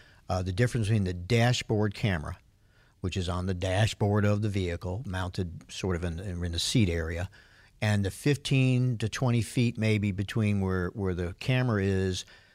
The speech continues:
going through the windshield of the, of the trooper's cruiser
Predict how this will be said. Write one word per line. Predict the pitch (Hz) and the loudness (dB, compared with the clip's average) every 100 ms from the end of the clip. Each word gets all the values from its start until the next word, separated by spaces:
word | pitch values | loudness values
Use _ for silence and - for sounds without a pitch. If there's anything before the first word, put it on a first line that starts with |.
| _ | _
going | - 98 95 | -2 0 0
through | - 110 | 0 2
the | 120 | 2
windshield | 110 110 - 113 101 | 2 2 2 2 2
of | 101 | 0
the, | 98 101 | -2 -4
of | 101 92 | -4 -4
the | |
trooper's | 95 - 101 110 101 | -4 -2 -2 -2 -6
cruiser | - 107 95 95 95 | -2 0 0 0 -2